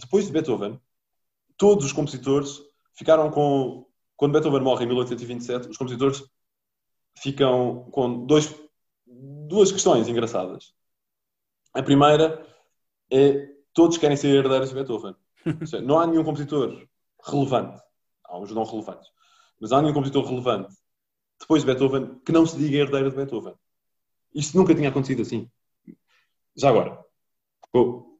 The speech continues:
Speaker 1: o Haydn e o Mozart, de certa forma, não é? Não se consideravam herdeiros de Bach. Não é?
Speaker 2: Certo.
Speaker 1: Bach era um grande compositor. Aliás, Mozart, só quando conheceu o Bach, já tinha feito quatrocentas obras.
Speaker 2: <laughs> Não sei.
Speaker 1: E fez seiscentas e, e poucas. Por isso,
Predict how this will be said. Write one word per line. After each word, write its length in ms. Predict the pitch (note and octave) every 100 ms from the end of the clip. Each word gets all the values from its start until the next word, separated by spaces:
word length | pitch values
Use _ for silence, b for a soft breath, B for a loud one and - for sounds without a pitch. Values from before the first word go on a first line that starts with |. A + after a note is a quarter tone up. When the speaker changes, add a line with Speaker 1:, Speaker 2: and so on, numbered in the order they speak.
| _
Speaker 1:
o 240 | - A#2+ A2+
Haydn 520 | C3+ B2 G#2+ G2 F2+ -
e 160 | A2+
o 120 | A2 G2+
Mozart, 520 | A2+ G#2+ F#2+ A2+ - - _
de 80 | _
certa 220 | A#2 -
forma, 340 | A2+ A#2 G#2 B2+
não 80 | A#2
é? 20 |
Não 160 | C3
se 80 | D3
consideravam 440 | D3 C3+ C#3+ D3 D#3
herdeiros 280 | C#3+ D#3 C3+
de 60 |
Bach. 320 | C#3 C#3 - - _ -
Não 80 |
é? 80 | - - _ _
Speaker 2:
Certo. 300 | - A2+ G2
Speaker 1:
Bach 160 | G#2
era 100 | G#2+
um 20 |
grande 140 | A2 B2
compositor. 300 | B2 B2+ G#2+
Aliás, 360 | A2 A2 - - _ _ _ _ _ _ _ _ _ _ _
Mozart, 720 | G2+ F2 A2+ C#3+ C#3 A#2+ A#2+
só 380 | - D3 - - _
quando 200 | D3 C#3+
conheceu 320 | D3 C3 C#3+
o 60 | B2+
Bach, 340 | A#2+ B2 - -
já 140 | -
tinha 160 | - C#3+
feito 260 | D#3 D3+ _
quatrocentas 460 | _ D3 E3+ E3 F#3
obras. 300 | D#3+ A#2+ F2 - _ _ _ _
Speaker 2:
<laughs> 680 | - - D#3+ - _ _ _
Não 140 | A2
sei. 220 | - - G#2+
Speaker 1:
E 40 |
fez 160 | A2 A2+
seiscentas 400 | B2 B2+ F#2+ F#2
e, 100 | -
e 120 | - D3+
poucas. 300 | G#2 - - _ _ b b _
Por 80 | A2+
isso, 540 | A2+ B2+ B2+ B2 B2